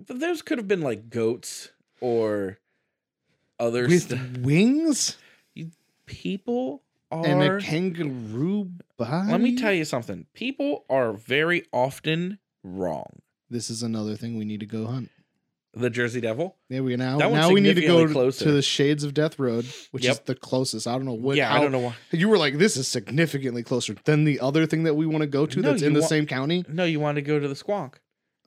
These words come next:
Speaker 2: Oh, yeah.
Speaker 1: Which is farther away. That's, like, four or five hours
Speaker 2: Okay,
Speaker 1: away.
Speaker 2: so first, we do Shades of Death Road.
Speaker 1: Mm-hmm.
Speaker 2: Then we do the Squonk.
Speaker 1: I thought you wanted to do the Jersey Devil second.
Speaker 2: No, we can't do two jerseys in a row.
Speaker 1: Okay, that's fair, I guess.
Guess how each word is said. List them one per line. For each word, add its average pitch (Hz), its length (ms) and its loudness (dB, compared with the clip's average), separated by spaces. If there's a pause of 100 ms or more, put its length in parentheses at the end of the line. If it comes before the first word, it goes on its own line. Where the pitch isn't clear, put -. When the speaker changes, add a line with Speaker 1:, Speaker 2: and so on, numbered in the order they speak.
Speaker 2:
Oh, - 100 -18
yeah. - 920 -18 (280)
Speaker 1:
Which 135 220 -2
is 127 160 -2
farther 120 360 0
away. 127 180 2
That's, 113 200 -6
like, 120 100 -6
four 123 220 -2
or 107 60 -2
five 113 180 -2
hours 101 200 -4
Speaker 2:
Okay, 107 100 -4
Speaker 1:
away. 104 160 0
Speaker 2:
so 123 180 -2
first, - 680 -4 (140)
we 127 100 -8
do 110 120 -4
Shades 104 300 -4
of 107 60 -12
Death 117 220 -6
Road. 104 220 -8 (260)
Speaker 1:
Mm-hmm. 110 220 -12 (280)
Speaker 2:
Then 120 180 0
we 117 100 -4
do 107 160 -6
the 104 80 -8
Squonk. 98 440 -8 (380)
Speaker 1:
I 107 100 -12
thought 123 180 0
you 120 80 -2
wanted 113 240 -4
to 117 40 -2
do 113 60 -2
the 107 80 -6
Jersey 101 260 -6
Devil 107 220 -4
second. 85 340 -12 (200)
Speaker 2:
No, 113 180 -4
we 110 80 -4
can't 120 180 -4
do 120 120 -6
two 117 160 -6
jerseys 107 360 -6
in 104 100 -6
a 98 60 -6
row. 101 240 -6 (400)
Speaker 1:
Okay, 113 280 -8
that's 98 160 -12
fair, 76 160 -12
I 82 40 -10
guess. 85 320 -16